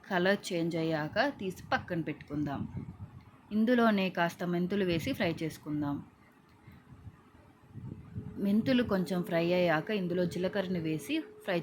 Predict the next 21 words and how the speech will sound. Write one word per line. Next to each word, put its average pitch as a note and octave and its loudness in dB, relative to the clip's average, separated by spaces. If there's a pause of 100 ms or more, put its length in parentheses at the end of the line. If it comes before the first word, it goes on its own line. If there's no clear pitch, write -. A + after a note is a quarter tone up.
చేసుకోవాలి. D3+ -2 (1160)
వీటిని F#3+ 0
కూడా E3+ 4
పక్కకు E3 -2
తీసి D#3+ -6
పెట్టుకుందాం. D3 -4 (180)
ఇందులో E3+ 0 (600)
ఆయిల్ G3+ 6
వేసి E3+ 0
ఇప్పుడు F#3 0
మనం G3 2 (500)
ఎండుమిర్చిని G3+ 4
కాసేపు F3 -6
ఫ్రై F#3 2
చేసుకోవాలి. C#3+ -2 (560)
ఎండుమిర్చి B3 6
ఫ్రై F#3 2
అవ్వడానికి F3+ 2 (400)
కాస్త E3+ 0
టైమ్ G3 2
పడుతుంది. D3 -2